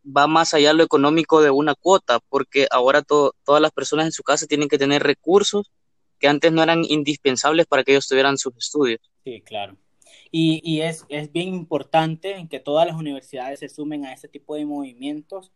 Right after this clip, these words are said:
Speaker 2: pero siempre surge aquello, aquel miedo de, de, de, ¿cómo les digo?, de represalias, si se podría decir así.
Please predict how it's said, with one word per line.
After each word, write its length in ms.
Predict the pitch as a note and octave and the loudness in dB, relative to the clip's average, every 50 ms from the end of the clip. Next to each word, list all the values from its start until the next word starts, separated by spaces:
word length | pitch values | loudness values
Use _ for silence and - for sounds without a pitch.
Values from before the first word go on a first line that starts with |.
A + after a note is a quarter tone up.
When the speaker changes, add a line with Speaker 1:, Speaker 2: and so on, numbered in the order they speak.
| _ _ _ _ _ _ _ - | _ _ _ _ _ _ _ -2
Speaker 2:
pero 160 | G#4 G#4 G4 | -2 -2 -2
siempre 340 | - - A3+ A3+ - C4 A#3+ | -2 -4 -8 -8 -8 -12 -12
surge 280 | - B3 B3+ A3+ A#3 A#3 | -10 -12 -14 -10 -10 -10
aquello, 560 | G#3+ G3+ - G3+ G3+ F#3+ F#3+ F#3 F#3 G#3 A3 _ _ _ _ _ - _ | -10 -10 -10 -10 -10 -10 -8 -10 -12 -12 _ _ _ _ _ _ -20 _
aquel 300 | - _ - D3 C#3+ D3 | -20 _ -14 -12 -10 -10
miedo 500 | D#3 E3 F3 F3 E3+ D#3 D#3 D#3 D#3 D3 | -10 -10 -12 -12 -12 -12 -12 -14 -14 -16
de, 360 | C3+ B2+ A#2+ A#2 A2+ A2 G#2+ G2+ G#2 | -16 -18 -18 -18 -20 -20 -20 _ -20
de, 420 | A2 G#2+ G#2 G#2 G2+ F#2+ - - _ _ _ _ | -20 -20 -20 -20 -20 -20 -20 -20 _ _ _ _
de, 180 | _ - - - - _ _ - - _ _ - - | _ -20 -20 -20 -20 _ _ -18 -18 _ _ -20 -12
¿cómo 220 | - - C#3 C#3+ | -4 0 2 4
les 140 | D3 C#3+ C#3 - | 4 2 2 0
digo?, 280 | D3+ D#3 D#3 D#3 D3+ | -2 -2 -2 -2 -4
de 280 | C#3 C3 B2 A#2 A2+ A2 - | -4 -6 -10 -12 -14 -14 -8
represalias, 800 | C3+ D3 D3 - - B2+ B2 - - - B2 C#3 D#3 E3+ E3+ E3 | -8 -8 -6 -6 -10 -12 -12 -14 -12 -10 -6 -4 -4 -4 -4 -6
si 100 | D#3+ D3 | -10 -16
se 100 | D3+ C#3+ | -16 -16
podría 360 | _ - C3 C3 C3+ C#3 C#3+ | _ -16 -16 -14 -12 -10 -10
decir 300 | C#3+ C#3 C3+ - D3+ C#3+ | -12 -12 -14 -14 -12 -12
así. 380 | C#3 C3 - - D3+ D#3 D#3+ | -12 -14 -12 -14 -14 -14 -14